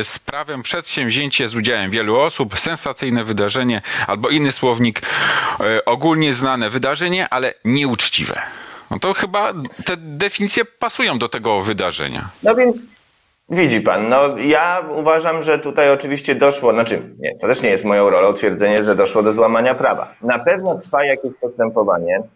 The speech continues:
Speaker 2: na pewno, e, polskie służby, i to też zostało zdementowane, że, że, mm, coś,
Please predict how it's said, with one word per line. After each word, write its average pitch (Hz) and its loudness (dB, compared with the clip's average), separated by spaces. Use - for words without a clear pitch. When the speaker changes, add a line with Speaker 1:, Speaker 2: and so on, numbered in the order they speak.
Speaker 2:
na 113 0
pewno, 156 2
e, 120 6
polskie 147 0
służby, 117 4
i 117 0
to 120 6
też 117 4
zostało 113 2
zdementowane, 113 4
że, 104 6
że, 107 4
mm, 104 4
coś, 101 6